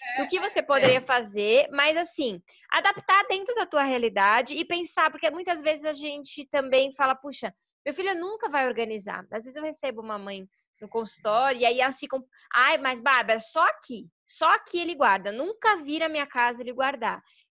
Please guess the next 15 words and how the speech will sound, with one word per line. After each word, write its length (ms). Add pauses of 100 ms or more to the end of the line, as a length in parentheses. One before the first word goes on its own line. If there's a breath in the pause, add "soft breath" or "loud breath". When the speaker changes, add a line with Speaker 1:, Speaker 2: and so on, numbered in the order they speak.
Speaker 2:
E 140
aí 240
eu 160
vou 120
explicando 460
algumas 300
técnicas 440
de 80
conversa, 720
de 80
como 220
a 20
gente 240
pode 260
fazer 560